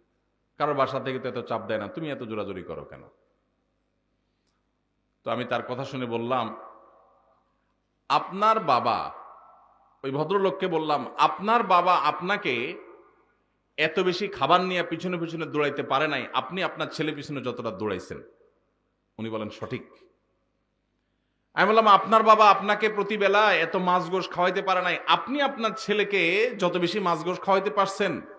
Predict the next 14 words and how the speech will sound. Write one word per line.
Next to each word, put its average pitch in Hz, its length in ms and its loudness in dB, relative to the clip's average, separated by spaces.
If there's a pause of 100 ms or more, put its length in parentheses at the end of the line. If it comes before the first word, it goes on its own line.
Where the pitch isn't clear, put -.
(380)
আপনি 127 220 -2
একটা 147 120 -6
বিশ্ববিদ্যালয়ের 147 540 -4
ভাইস 131 160 -2
চ্যান্সেলর 107 400 -8
মানুষ, 90 280 -10 (1600)
আপনি 220 320 4
আপনার 185 640 2 (920)
ফিনান্সিয়াল 185 540 2
ক্যাপাসিটি 165 500 -2
খুব 165 140 -4
বেশি 151 260 -4
হওয়ার 165 180 2
কারণে 151 440 0